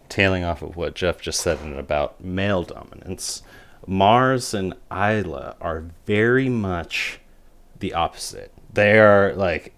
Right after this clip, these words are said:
you j-, just, there's, like, female empowerment just oozing out of almost every scene that takes place on Mars. Um, we are introduced to a jet black steel-like pyramid with a very, like,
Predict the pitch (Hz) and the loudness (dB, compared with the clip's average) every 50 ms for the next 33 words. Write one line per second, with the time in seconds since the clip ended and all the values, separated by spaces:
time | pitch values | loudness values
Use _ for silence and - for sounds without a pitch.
0 | _ _ - 113 104 104 104 101 104 92 98 - 117 104 - - - _ 101 110 | _ _ -8 -6 -4 -4 -4 -6 -6 -6 -4 -4 -4 -4 -4 -8 -12 _ 0 2
1 | 110 107 110 117 98 - - - - - 110 113 117 117 113 113 113 107 101 - | 2 2 2 0 -2 -2 -6 -10 -4 0 2 2 2 2 2 0 0 -2 -4 -6
2 | 95 92 - - - 95 92 90 90 92 90 87 85 78 - - 85 - - - | -8 -10 -10 -6 -2 0 0 0 0 -2 -4 -6 -8 -10 -12 -12 -12 -12 -14 -18
3 | - - - 113 107 107 110 110 107 101 107 101 95 90 78 82 90 92 90 87 | -20 -12 -6 -2 0 0 0 0 -2 -2 -2 -2 -2 -2 -4 -2 -2 -2 -2 -4
4 | - - _ _ _ _ _ _ - 101 101 101 95 - - - 90 90 85 92 | -6 -10 _ _ _ _ _ _ -6 -4 -4 -4 -4 -6 -8 -6 -6 -6 -4 -4
5 | 95 92 87 - - - 95 90 85 82 78 71 - - - 85 73 - - - | -4 -4 -6 -8 -8 -8 -8 -8 -8 -10 -12 -12 -12 -10 -10 -10 -10 -12 -12 -10
6 | - 78 71 69 - - - - 80 76 76 78 - - - - - - - - | -10 -8 -8 -10 -12 -14 -14 -14 -14 -12 -12 -12 -12 -12 -12 -14 -16 -16 -18 -18
7 | _ _ - - - - - _ _ _ - 87 90 90 90 87 87 85 80 - | _ _ -20 -20 -20 -20 -20 _ _ _ -8 -4 -2 -2 -2 -2 -4 -4 -4 0
8 | 107 113 110 107 - 113 120 120 - - 123 98 104 107 123 127 - - - - | 4 4 6 4 4 2 -2 -2 -2 -4 -2 0 0 0 0 -2 -6 -12 -16 -18
9 | _ - - - - 107 95 92 85 90 90 87 82 82 80 80 - - - - | _ -16 -8 -6 -2 0 0 0 0 -2 -4 -4 -4 -6 -6 -8 -12 -14 -20 -20
10 | - - _ _ _ - 90 87 82 78 87 85 92 98 - 101 85 90 85 80 | -20 -20 _ _ _ -12 -10 -8 -8 -6 -2 -2 -2 -4 -4 -4 -2 -2 -2 0
11 | 87 98 98 - - - - - - - - 90 87 92 95 95 95 95 95 92 | 0 -2 -2 -4 -6 -8 -8 -8 -8 -8 -8 -6 -2 2 2 4 4 2 2 0
12 | 92 90 - - - - 95 90 82 78 78 82 82 92 90 - - _ _ _ | -2 -4 -6 -10 -10 -8 -6 -6 -6 -6 -8 -6 -6 -6 -8 -8 -14 _ _ _
13 | _ _ - 87 87 82 78 85 80 85 92 92 87 82 78 76 - - - | _ _ -8 -6 -6 -6 -4 -2 0 2 2 2 0 0 -4 -6 -8 -12 -20